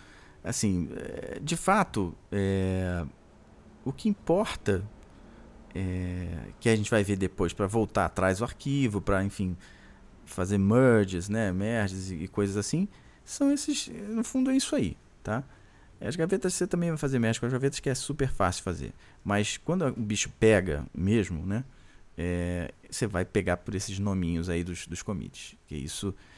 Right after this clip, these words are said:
até em termos de, de metáfora, assim, de, de conceitual, eu acho mais fácil entender até, tá? Mas então, voltando, né?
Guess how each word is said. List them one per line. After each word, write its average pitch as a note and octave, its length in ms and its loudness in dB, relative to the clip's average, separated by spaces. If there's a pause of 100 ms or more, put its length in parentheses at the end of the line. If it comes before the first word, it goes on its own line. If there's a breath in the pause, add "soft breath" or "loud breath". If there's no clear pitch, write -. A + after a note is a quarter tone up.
(200 loud breath)
até - 280 2
em E3+ 100 4
termos C#3+ 420 4
de, A2+ 680 2
de A2+ 120 -8
metáfora, G#2 540 0
assim, F2+ 500 -2
de, D2 200 -8
de C#2+ 160 -12
conceitual, G2+ 880 2
eu D#2 120 0
acho G2+ 180 -2
mais G#2 120 0
fácil - 320 -4
entender F#2 380 -2
até, - 220 -12 (600 soft breath)
tá? E2+ 160 -4 (380 loud breath)
Mas A2 140 0
então, C#3+ 180 2
voltando, A2+ 560 2
né? C#3+ 260 4